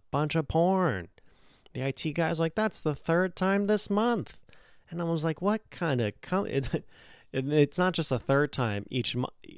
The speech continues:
this month. It was like, "I've had to do, go to your desk three times a month and look at that stuff to, you know, clean out your history, man. You know, this is, this is getting a little out of hand." And I'm like, "What kind of company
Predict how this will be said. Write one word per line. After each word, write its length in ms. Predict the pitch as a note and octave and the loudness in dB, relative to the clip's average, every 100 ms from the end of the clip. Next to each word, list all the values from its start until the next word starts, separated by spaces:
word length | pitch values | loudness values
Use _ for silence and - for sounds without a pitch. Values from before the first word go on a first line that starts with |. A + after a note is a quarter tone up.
| - | -16
this 460 | A#2 B2 C3 - | -4 0 0 0
month. 260 | A#2 B2 G#2 | 0 0 0
It 60 | |
was 140 | A#2 B2 | 0 0
like, 180 | A#2 - - - | -2 -6 -20 -8
"I've 140 | - F3 | -2 2
had 140 | E3+ | 2
to 80 | D3+ | 2
do, 240 | D#3+ E3 | 4 4
go 320 | D#3+ C#3 D#3 | 2 4 4
to 40 | D#3+ | 4
your 140 | D#3+ | 2
desk 300 | D#3 F3 - | 2 0 0
three 180 | F#3 F#3 | 0 0
times 360 | F3+ F3+ F3 E3+ | 2 2 4 2
a 80 | F#3 | 2
month 360 | G3 G3 F#3+ | 4 2 2
and 220 | D#3 C#3+ | 2 2
look 220 | C3+ C3+ C3 | 2 2 0
at 120 | - | 0
that 200 | B2+ A2+ | 0 0
stuff 500 | - - C3+ B2+ - | -2 4 4 4 0
to, 280 | - A2+ A2+ | -2 0 0
you 80 | C#3 | -2
know, 160 | A#2+ A#2 | -4 -4
clean 300 | - C#3 C3 | -2 0 0
out 140 | B2+ | 0
your 160 | A#2 B2 | 0 0
history, 360 | C3 - A2 | 0 0 -2
man. 440 | A2+ B2 D3+ F#3 E3+ - _ - - - - | 0 0 0 0 -2 -6 _ -20 -20 -20 -4
You 100 | D#3+ | 0
know, 180 | E3 G3 | 2 4
this 220 | G3 E3+ | 2 2
is, 240 | E3 B2+ - | 0 -2 0
this 160 | G3 - | 0 2
is 80 | C3+ | 2
getting 220 | C#3 C#3+ | 0 2
a 40 | |
little 200 | D3 D3+ | 2 4
out 120 | E3 | 4
of 120 | D#3+ D3 | 4 4
hand." 580 | F3+ G#3+ G3 G#2+ F2+ - - - - _ - | 4 4 2 0 -4 -12 -20 -20 -20 _ -6
And 100 | F3+ | -2
I'm 180 | F3+ E3 | 0 0
like, 320 | A#2+ F#2+ - | -2 -4 -4
"What 300 | F#3 G3+ - | -4 -4 -6
kind 320 | - G#2 F2+ | -10 -6 -6
of 160 | F2 - | -8 -12
company 720 | - E3 E3 G2+ F#2 F#2 | -2 0 0 -2 -4 -4